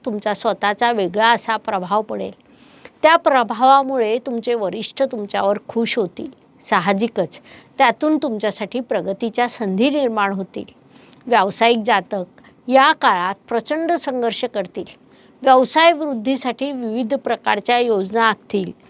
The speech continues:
आणि यश खेचून आणतील. थोडक्यात या दोन्ही दृष्टीने हा महिना तुमच्यासाठी प्रगतीचा राहील. या काळाचा पुरेपूर उपयोग करून घ्यावा. भाग्य व शुभ संकेत या दृष्टीने विचार केला असता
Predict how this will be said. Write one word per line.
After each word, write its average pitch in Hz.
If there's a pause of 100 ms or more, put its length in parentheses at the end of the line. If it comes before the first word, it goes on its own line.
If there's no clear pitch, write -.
(340)
आणि 214
यश 185
खेचून 208
आणतील. - (380)
थोडक्यात 269
या 254
दोन्ही 214
दृष्टीने 214
हा 254
महिना 190 (120)
तुमच्यासाठी 208
प्रगतीचा 240
राहील. 185 (460)
या 254
काळाचा 208
पुरेपूर 196
उपयोग 220 (120)
करून 208
घ्यावा. 190 (1300)
भाग्य 269
व 330
शुभ 226
संकेत 220
या 220
दृष्टीने 226
विचार 202
केला 233
असता 226